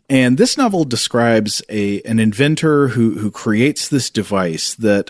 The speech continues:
uh, I think is basically a giant sealed metal box that is equipped with, uh, huge pneumatic apparatuses that allow you to travel through time, including traveling backwards through time.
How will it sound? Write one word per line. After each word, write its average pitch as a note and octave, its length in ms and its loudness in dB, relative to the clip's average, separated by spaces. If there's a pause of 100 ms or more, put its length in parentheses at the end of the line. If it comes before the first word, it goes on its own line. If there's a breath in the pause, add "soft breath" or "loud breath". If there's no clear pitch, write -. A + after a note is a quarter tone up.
uh, F#2+ 120 -4
I E2+ 100 -6
think A#3 200 -2
is D#3 140 -4
basically B2 460 -2
a G2 100 -2
giant D3+ 560 -2
sealed A#2+ 720 0
metal G2+ 540 0
box F2 640 -4 (320 loud breath)
that A#2+ 160 -6
is A2+ 220 -4
equipped - 600 -2
with, A2+ 360 0 (480)
uh, G2+ 180 -2
huge F3 560 -2
pneumatic A2+ 840 4
apparatuses F2+ 1080 -2 (380 loud breath)
that G#2+ 120 0
allow A2 360 0
you A2+ 240 2
to F#2+ 220 -6
travel D#3+ 520 0
through C3 240 -2
time, F2+ 380 -2
including D3+ 600 2 (160)
traveling C3 520 0
backwards A#2 580 -2
through F2+ 160 -4
time. E2 480 -8